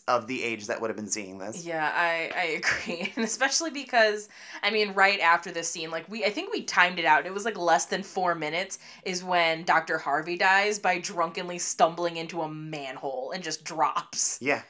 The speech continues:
Speaker 1: And this is after he was about to be murdered by the ghostly trio.
Speaker 2: <laughs> Yeah, with g-, guns. <laughs> Like,
Speaker 1: One was a spear gun.
Speaker 2: Oh, you know, and why, w-, bars,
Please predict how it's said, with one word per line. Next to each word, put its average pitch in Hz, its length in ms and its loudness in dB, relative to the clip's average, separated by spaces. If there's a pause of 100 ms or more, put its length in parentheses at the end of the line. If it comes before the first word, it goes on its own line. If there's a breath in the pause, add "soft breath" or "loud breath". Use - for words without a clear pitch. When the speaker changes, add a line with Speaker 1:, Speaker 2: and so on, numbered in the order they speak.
(160)
Speaker 1:
And 185 280 6
this 233 220 -4
is 294 180 -6
after 170 340 4
he 170 120 0
was 165 120 2
about 156 280 8
to 151 60 -10
be 151 120 -4
murdered 127 680 4
by 117 180 0
the 117 120 -2
ghostly 117 320 0
trio. - 260 4 (180)
Speaker 2:
<laughs> - 80 4
Yeah, 262 240 10
with 240 340 0 (220)
g-, 226 140 -10 (160)
guns. 175 680 0
<laughs> 262 80 -6
Like, - 360 2
Speaker 1:
One 262 300 4
was 339 220 2
a - 140 -2
spear 214 400 -4
gun. 139 420 -2 (380 soft breath)
Speaker 2:
Oh, 202 280 -6
you 240 160 -6
know, 294 260 2
and 233 240 2
why, 403 280 12
w-, 247 220 -4
bars, 196 600 8